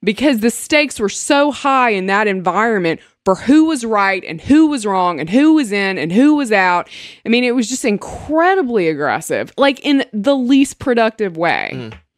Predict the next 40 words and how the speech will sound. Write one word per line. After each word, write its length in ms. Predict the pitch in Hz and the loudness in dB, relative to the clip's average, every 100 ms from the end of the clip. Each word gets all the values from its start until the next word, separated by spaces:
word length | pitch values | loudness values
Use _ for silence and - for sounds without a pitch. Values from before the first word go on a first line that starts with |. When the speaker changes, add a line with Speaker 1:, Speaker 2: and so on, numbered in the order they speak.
| _ 135 | _ 2
Speaker 2:
And 100 | 156 | 4
yet, 120 | 143 | 4
if 120 | 135 | 2
what 220 | 139 135 | 2 2
we're 460 | 131 139 127 123 120 _ _ | 2 2 4 2 -2 _ _
reading 360 | 101 123 139 135 | -2 2 2 2
is 140 | 117 | -2
true, 380 | - 180 196 127 | -2 0 2 2
it's 180 | 110 - | 0 -2
not 220 | 127 127 | -2 0
like 260 | 117 104 - | -4 -4 -4
the 240 | 98 95 - | -2 -4 -8
students 560 | - - 143 131 117 - | -12 0 2 2 -2 -6
themselves. 560 | 110 - 147 151 127 | -8 -2 2 2 0
It's 120 | 110 | -2
like 140 | 107 - | -6 -4
the, 180 | 104 104 | -2 -2
it's 200 | 107 - | -4 -6
the, 160 | - | -8
the 420 | - 78 113 - | -8 -2 -2 0
atmosphere 360 | 123 - 123 123 | -2 -2 -2 -2
in 80 | 113 | -2
which 100 | - | -2
they've 100 | 113 | -4
been 120 | 101 | 0
raised, 560 | 104 117 123 95 90 - | 2 2 2 0 -4 -8
and, 100 | 101 | -6
like, 260 | 98 101 87 | -6 -6 -6
uh, 200 | 78 104 - - - - - - - - - - | -6 -6 -14 -16 -14 -12 -12 -12 -12 -14 -18 -2
that 260 | 113 - - | -2 -2 -2
this 160 | 123 | -2
is 80 | 113 | 0
the 160 | 113 - | -2 2
air 240 | 120 117 | 2 2
we, 160 | 110 110 | 0 -2
we've, 400 | - 107 104 - | -2 -2 -4 -6
we've, 260 | 104 - | -6 -4
we've 160 | 98 - | -8 -4
sort 160 | - 101 | -2 -2
of 240 | 98 | -4